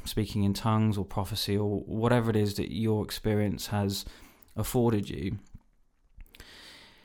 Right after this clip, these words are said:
is that you don't stop eagerly desiring the gift of prophecy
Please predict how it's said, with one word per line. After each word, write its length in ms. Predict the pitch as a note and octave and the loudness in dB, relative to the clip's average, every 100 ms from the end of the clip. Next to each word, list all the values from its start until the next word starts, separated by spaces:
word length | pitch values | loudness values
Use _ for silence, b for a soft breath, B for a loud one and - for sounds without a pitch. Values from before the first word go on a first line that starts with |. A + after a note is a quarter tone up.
| B | B
is 160 | B2+ | 2
that 60 | A#2 | 4
you 100 | C3+ | 6
don't 280 | D3+ D3 - | 8 8 6
stop 440 | - - A#2 - | 2 4 4 4
eagerly 300 | B2+ A#2 A2 | 2 4 2
desiring 380 | G#2 G#2 G#2+ G#2 | 2 4 6 6
the 60 | G2+ | 4
gift 240 | G2+ - | 2 -2
of 80 | G2 | -6
prophecy 680 | - F#2+ G2 - F#2+ F#2 | -2 -2 -2 -2 -2 -4